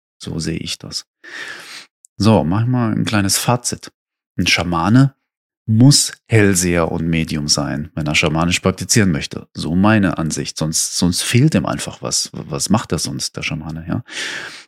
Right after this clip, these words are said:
Aber ein Schamane muss noch viel mehr können. Ja, das ist nicht alles. Der Schamane ist nicht, also, das, das ist nicht abwertend, ne? Das ist, ein Schamane ist nicht nur Hellseher und, oder nicht nur Medium, sondern zum Schamanenjob gehört noch mehr drumrum.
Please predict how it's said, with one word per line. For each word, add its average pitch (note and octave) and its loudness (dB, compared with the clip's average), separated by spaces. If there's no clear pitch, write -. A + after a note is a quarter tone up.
Aber G#2+ 4
ein G2 4
Schamane G2+ 2
muss A#2 2
noch G#2+ 0
viel - -2
mehr D3 6
können. E2+ -4
Ja, A2+ 0
das - 0
ist E2 -4
nicht C#3 2
alles. A2+ 2
Der - -6
Schamane E2+ 0
ist A#2+ 0
nicht, A#2+ 0
also, F2 -2
das, - -2
das F#2 2
ist G2 0
nicht F2+ 2
abwertend, D#2+ -2
ne? G2+ 2
Das E2 -2
ist, - -4
ein E2 -6
Schamane E2+ 2
ist B2 0
nicht A#2 0
nur F#2 4
Hellseher A2+ 2
und, G2+ -2
oder F#2+ -2
nicht G#2 0
nur F#2 4
Medium, F2 2
sondern F#2+ 2
zum F2+ 0
Schamanenjob G2 0
gehört G#2+ 0
noch E2 -2
mehr A#2+ 6
drumrum. F#2 2